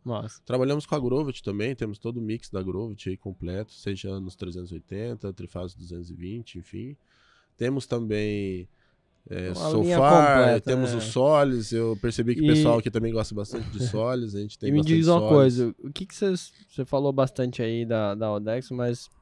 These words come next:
Speaker 1: dentro do mercado, o que que cê vê que as distribuidoras tão fazendo ou que deveriam fazer pra poder ajudar o integrador, né?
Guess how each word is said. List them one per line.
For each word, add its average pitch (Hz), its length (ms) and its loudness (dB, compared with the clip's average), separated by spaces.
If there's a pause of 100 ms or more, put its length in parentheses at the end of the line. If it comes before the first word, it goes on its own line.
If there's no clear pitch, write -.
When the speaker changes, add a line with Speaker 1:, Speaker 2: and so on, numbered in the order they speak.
Speaker 1:
dentro 156 380 -2
do 143 100 0
mercado, 123 640 -4
o 123 140 -10
que 147 160 -12
que - 80 -20
cê 147 180 -4
vê 123 260 -2
que 127 120 -6
as 120 120 -2
distribuidoras 123 840 -2
tão 120 160 -4
fazendo 123 680 -4 (120)
ou 123 180 -4
que 135 140 -6
deveriam 131 580 2
fazer 120 540 -2 (680)
pra 147 140 0
poder 131 420 2
ajudar 131 420 4
o 123 40 0
integrador, 120 640 0
né? 110 240 -6